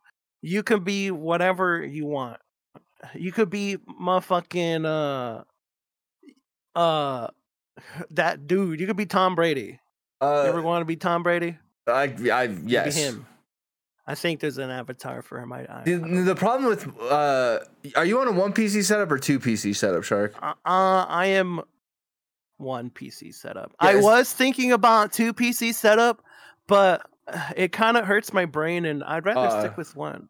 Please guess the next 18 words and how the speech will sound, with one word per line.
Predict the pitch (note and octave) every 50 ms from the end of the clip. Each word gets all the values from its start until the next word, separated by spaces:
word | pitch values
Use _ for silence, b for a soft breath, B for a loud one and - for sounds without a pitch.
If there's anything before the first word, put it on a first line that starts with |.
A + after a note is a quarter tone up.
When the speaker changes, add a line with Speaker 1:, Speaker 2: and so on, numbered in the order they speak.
| _ -
Speaker 2:
it's | D3 E3 - -
a | F3
nightmare, | C#3+ C#3+ C#3+ C#3+ B2+ A2+ A2+ A2 G#2
'cause | G#2+ - D#3+ D3+
Speaker 1:
So | E3+
Speaker 2:
then, | G3 F#3+
like, | F#3+ F#3 F3 D3
you | D#3+ E3+
have | E3 D#3+
to | D#3
figure | C#3 D#3 D#3+ D#3 D3+
out, | C#3
like, | C3+ B2+ - G2
audio | B2+ C3+ C#3 D3 D3+ D3
sources | C#3+ - - D3 C#3+ C3+ C#3 C#3
and | C#3 C#3
s-, | C3 -
like, | D3+ D#3 D3 -